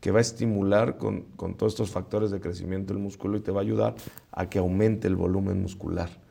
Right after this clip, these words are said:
además del volumen que da la grasa ya que se, se queda ahí. Y entonces eso cambia la proporción, por decir, del pectoral y visualmente te hace un pectoral más fuerte, más varonil,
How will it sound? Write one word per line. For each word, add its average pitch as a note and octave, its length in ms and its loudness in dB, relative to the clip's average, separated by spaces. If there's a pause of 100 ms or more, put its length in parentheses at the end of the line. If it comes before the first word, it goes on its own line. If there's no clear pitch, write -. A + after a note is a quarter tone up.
(220)
además F#2+ 480 6
del G#2+ 100 6
volumen F#2+ 440 4
que F2 100 -2
da F2 140 4
la F#2 140 4
grasa F2+ 340 0
ya F2 180 -2
que - 140 -8
se, - 320 -10 (460)
se - 240 -6
queda F#2 260 4
ahí. G2 260 2 (300)
Y - 80 2
entonces B2+ 280 4
eso C#3+ 140 2
cambia C#3 260 8
la A#2 120 6
proporción, G2 500 0
por G#2+ 120 0
decir, G#2 140 0
del A2 140 4
pectoral A2 560 0 (640)
y G#2+ 260 4
visualmente B2 680 2
te A#2+ 120 0
hace A2 140 0
un A#2 80 0
pectoral G2+ 560 0 (140)
más G2 240 -4
fuerte, A#2 320 0
más G2 240 -2
varonil, G#2+ 520 0